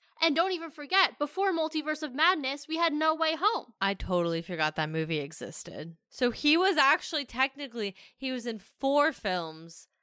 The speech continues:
Speaker 2: prior to Multiverse of Madness, prior to his second movie.
Speaker 1: Yeah.
Speaker 2: Which is, can I just say, unheard of?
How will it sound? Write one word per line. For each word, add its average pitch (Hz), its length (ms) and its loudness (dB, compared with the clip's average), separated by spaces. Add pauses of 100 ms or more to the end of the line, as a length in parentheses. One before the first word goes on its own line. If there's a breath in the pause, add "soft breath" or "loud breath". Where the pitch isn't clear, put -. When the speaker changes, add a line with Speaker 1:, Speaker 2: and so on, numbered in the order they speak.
(260)
Speaker 2:
prior 214 540 2
to 208 120 -12
Multiverse 190 540 -4
of 185 100 -12
Madness, 170 380 0
prior 196 400 2
to 208 180 -4
his 190 220 -4
second 180 320 -6
movie. 170 420 -10
Speaker 1:
Yeah. 277 360 0 (180)
Speaker 2:
Which 254 180 0
is, 349 200 4 (280 soft breath)
can 294 180 0
I 277 140 6
just 381 220 -2
say, 302 160 6
unheard 208 420 2
of? 294 100 6